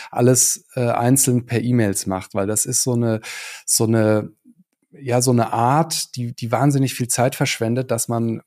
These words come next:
praktisch dem einen eine E-Mail rüberwirft, dann muss der antworten, wirft's wieder zurück, dann muss der wieder antworten und dann hat man so ein Hin und Her von E-Mails, sodass, also wir das intern so machen, dass wir die Dinge,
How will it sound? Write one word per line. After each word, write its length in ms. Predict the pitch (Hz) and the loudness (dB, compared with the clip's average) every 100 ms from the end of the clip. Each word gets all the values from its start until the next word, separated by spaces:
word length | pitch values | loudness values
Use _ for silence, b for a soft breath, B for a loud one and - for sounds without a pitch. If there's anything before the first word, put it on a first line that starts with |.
| _ - - | _ -18 -8
praktisch 360 | 123 120 123 | -6 -6 -6
dem 160 | - 113 | -4 -4
einen 240 | 110 135 | 2 4
eine 100 | 127 | 4
E-Mail 240 | 127 135 120 | 4 4 4
rüberwirft, 760 | 113 165 143 143 170 175 - 135 | 4 4 4 4 4 4 0 0
dann 140 | 120 | 2
muss 200 | 123 - | 2 2
der 180 | 123 110 | 2 2
antworten, 880 | 147 147 143 151 156 156 151 139 127 | 2 2 2 2 4 4 4 0 0
wirft's 280 | 135 - | 0 0
wieder 180 | 135 127 | 0 0
zurück, 400 | - 120 156 170 | 0 0 0 2
dann 140 | 135 120 | 0 0
muss 180 | 113 | 0
der 160 | - 151 | 0 2
wieder 220 | 160 131 | 2 2
antworten 460 | 135 147 139 139 131 | 0 -2 -2 -2 -2
und 60 | |
dann 140 | 120 113 | -2 -2
hat 160 | 135 | -2
man 140 | 131 120 | 0 0
so 120 | 123 | 0
ein 120 | 120 | 0
Hin 160 | 113 147 | 0 2
und 100 | 135 | 2
Her 140 | 127 | 0
von 240 | - 117 113 | -2 -4 -2
E-Mails, 420 | 143 117 127 - | -2 0 -2 -4
sodass, 340 | 117 117 - | -4 -4 -4
also 240 | - - 110 | -6 -8 0
wir 120 | 143 | 2
das 200 | 151 - | 2 0
intern 400 | 139 143 139 131 | -2 0 0 0
so 140 | 123 | -2
machen, 300 | 131 127 127 | -2 -2 -4
dass 240 | 117 - 123 | -6 -8 -8
wir 100 | 113 | -8
die 220 | 120 123 | -8 -2
Dinge, 320 | 135 135 | 0 2